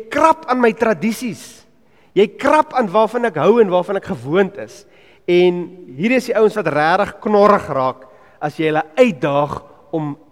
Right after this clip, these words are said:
uit te reik en te verander en te groei. Want hulle hou van waar hulle is. Ehm, verander weer is hulle Christendom suiwer 'n emosionele ervaring. Ek moet dit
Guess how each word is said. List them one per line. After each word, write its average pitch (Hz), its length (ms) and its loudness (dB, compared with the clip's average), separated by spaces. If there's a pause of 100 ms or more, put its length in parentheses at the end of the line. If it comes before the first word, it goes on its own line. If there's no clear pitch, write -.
uit 262 160 4
te 165 100 0
reik 135 260 -6
en 131 80 -8
te 139 100 -12
verander 170 580 0
en 139 120 -8
te 147 100 -12
groei. 175 380 -4 (640)
Want 120 160 -10
hulle 135 140 -4
hou 131 180 4
van 156 160 0
waar 120 200 0
hulle 117 180 -10
is. - 120 -18 (840)
Ehm, 135 240 -2 (840)
verander 269 480 4
weer 165 400 2
is 160 300 -2 (540)
hulle 160 180 0
Christendom 220 640 -2 (240)
suiwer 247 800 0
'n 190 240 -6
emosionele 202 840 2
ervaring. 135 720 -2 (680)
Ek 208 200 -6
moet 208 300 0
dit 262 180 -6